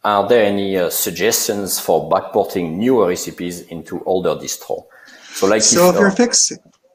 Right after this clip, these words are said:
Speaker 2: yeah, if you're fixing existing version, you're just updating the recipes and the content, it definitely yes. If you're trying to fix defects against older, uh, existing released, uh, versions of the packages, definitely yes.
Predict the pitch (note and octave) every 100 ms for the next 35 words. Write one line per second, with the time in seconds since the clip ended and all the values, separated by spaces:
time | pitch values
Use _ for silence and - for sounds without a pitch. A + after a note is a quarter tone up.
0 | - D3+ D3+ E3+ - A3 - G3+ C#3+ A2+
1 | D#3+ D#3+ F3 C#3+ A2+ B2+ C#3+ E3 G3 G3+
2 | G3 B2+ B2 B2+ A#2 B2 C3+ B2+ B2 A2
3 | G#2+ G#2+ C3+ - D#3 D#3 A2 G#2+ - A2+
4 | A2 - C#3+ B2 G#2 - B2 B2 A#2 A2
5 | A2 F#2+ - - - - A#2+ - B2+ A#2
6 | A2+ B2+ - C3 B2+ D3 C#3 - A2+ B2
7 | G#2+ G#2+ A#2+ A#2+ A#2+ A2+ _ - G#2+ G2+
8 | A2 A2 - B2 - B2 A2+ A2 - -
9 | _ - A#2 B2 A#2+ - A2+ G#2+ G#2 A#2+
10 | A#2+ D3+ C3 B2+ B2 C3 C3 C3 B2+ A#2
11 | - A#2 - A2+ G#2+ G2+ G2 -